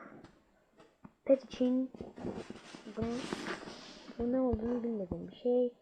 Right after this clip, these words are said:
El yıkama yeri petin tam olduğu yerde. Güzel, güzel, güzel, güzel. Beğendim. Hem de evin zaten bu kadar küçük olmasına rağmen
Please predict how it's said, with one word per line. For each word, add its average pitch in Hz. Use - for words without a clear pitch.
El 269
yıkama 214
yeri 165
petin 190
tam 190
olduğu 180
yerde. 226
Güzel, 226
güzel, 208
güzel, 190
güzel. 180
Beğendim. 170
Hem 202
de 220
evin 220
zaten 233
bu 220
kadar 240
küçük -
olmasına 190
rağmen 175